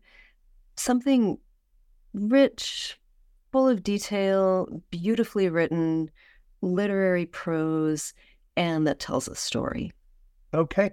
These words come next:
Speaker 2: Um, that getting out in the world, is that part of what goes into, there's an interesting kind of thumbnail description for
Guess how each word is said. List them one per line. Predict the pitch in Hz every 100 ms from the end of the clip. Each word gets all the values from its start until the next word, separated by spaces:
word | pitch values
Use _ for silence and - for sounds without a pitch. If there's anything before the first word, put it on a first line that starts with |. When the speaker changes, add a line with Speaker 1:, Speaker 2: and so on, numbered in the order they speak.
| - - _
Speaker 2:
Um, | 170 170 170 185
that | 143 165 156
getting | 208 202 190
out | 175
in |
the | 160
world, | 143 160 170
is | 123 -
that | 175 -
part | 175 165
of | 160
what | 151
goes | 170 135
into, | 160 147 -
there's | 147 135
an | 165
interesting | 165 160 - 151 139
kind | 151 135
of | -
thumbnail | - 151 143 135 131 120 - _ _
description | 151 - 165 - 131 123
for | 131 127